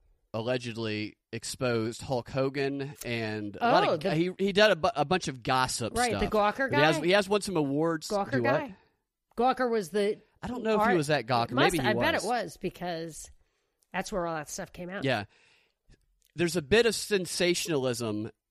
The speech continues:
Speaker 1: to his previous work. So
Speaker 2: Hmm.
Speaker 1: the stuff that comes out of this book, while what I've seen so far has stuff that we've talked about in the past, I would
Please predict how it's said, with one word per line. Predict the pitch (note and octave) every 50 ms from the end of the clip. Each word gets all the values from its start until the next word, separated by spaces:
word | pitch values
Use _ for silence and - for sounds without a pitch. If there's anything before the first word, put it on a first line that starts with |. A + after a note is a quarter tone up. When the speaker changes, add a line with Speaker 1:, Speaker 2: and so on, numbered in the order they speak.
| _ -
Speaker 1:
to | - - D#3 D3 C#3 C3 C3
his | C3 C#3+ C3 A#2
previous | - - - E3 D3+ D3 C3+ C3 A#2+ A2+ - A2+
work. | A#2 B2 B2 B2 B2+ - - -
So | - - C3+ B2 A#2 A2+ A2
Speaker 2:
Hmm. | - - _ _ _ -
Speaker 1:
the | - B2+
stuff | - - - F3 F3+ F3+ -
that | D#3 C#3+ -
comes | D#3 D3+ D3+ D3
out | D3+ D3+ D#3
of | D#3 D3+
this | D3+ C3+
book, | B2+ B2 C#3 D#3 E3 - - - _ _ _ - - - - _ _ _ _ -
while | B2 C#3 C#3 C#3 C#3 C3+ B2+ B2
what | B2 C#3 C3
I've | C3+ D#3 F#3+ G3
seen | - - F#3+ E3+ D#3
so | D3 - D#3+ C3+
far | B2 - D#3+ D#3+ D3+ C3+ B2+ A#2+
has | A2+ B2 A#2+ A2+ A2+ G#2+ - - _ _ _ _ _ _ _ _ _ _ _ -
stuff | - - - D#3+ D3 -
that | B2+ A#2+
we've | C3 C3+ A#2+
talked | - - D3 D3 - - C3
about | G2+ A2+ A2 G#2+
in | G2+ G2+
the | G#2
past, | - D3 D#3 C#3+ B2 A2 G#2 G#2+ - - - _ - - _ _ _
I | - C3 D3+ D3+
would | C#3+ D3+ C#3+